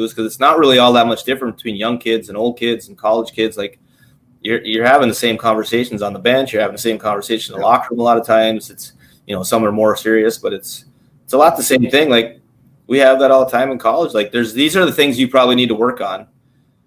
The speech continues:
Speaker 1: and then that kid won't work on 'em, whether it's even their shot or whatever. And they, they sometimes do. The kids, like,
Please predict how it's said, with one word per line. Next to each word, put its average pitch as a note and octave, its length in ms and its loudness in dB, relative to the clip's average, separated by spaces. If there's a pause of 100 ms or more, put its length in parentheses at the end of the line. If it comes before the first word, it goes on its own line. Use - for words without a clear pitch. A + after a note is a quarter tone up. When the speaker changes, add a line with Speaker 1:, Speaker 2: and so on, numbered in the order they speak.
Speaker 1:
and A2+ 100 -4
then A#2 80 -2
that A2+ 160 -2
kid A2+ 140 0
won't A2 180 0
work A#2+ 220 -2
on F#2 80 -8
'em, G2+ 80 -12
whether A#2+ 160 2
it's A#2 140 -8
even D3+ 180 0
their C3+ 140 0
shot C#3 440 -4
or G#2 100 -4
whatever. B2 380 2
And G2+ 80 -8
they, G#2 240 -6
they G#2+ 80 -6
sometimes B2 480 -2
do. C#3 160 0
The D3 100 0
kids, D3 300 0
like, A#2+ 280 0